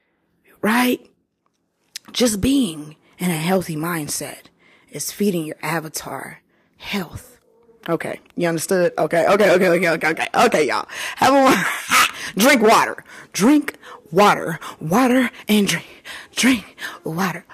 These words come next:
Make sure you put a little, you know, razzle dazzle in your water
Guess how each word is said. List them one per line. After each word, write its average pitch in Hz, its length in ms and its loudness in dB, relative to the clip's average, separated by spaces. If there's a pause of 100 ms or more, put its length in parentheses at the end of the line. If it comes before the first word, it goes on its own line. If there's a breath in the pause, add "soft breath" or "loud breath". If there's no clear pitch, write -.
(100)
Make 247 200 4
sure 302 160 2
you 277 140 6
put - 160 2
a 262 80 6
little, 254 380 4 (220)
you 277 120 6
know, 190 160 4
razzle 220 420 4
dazzle 214 420 4
in 220 100 2
your 160 120 0
water 185 560 -2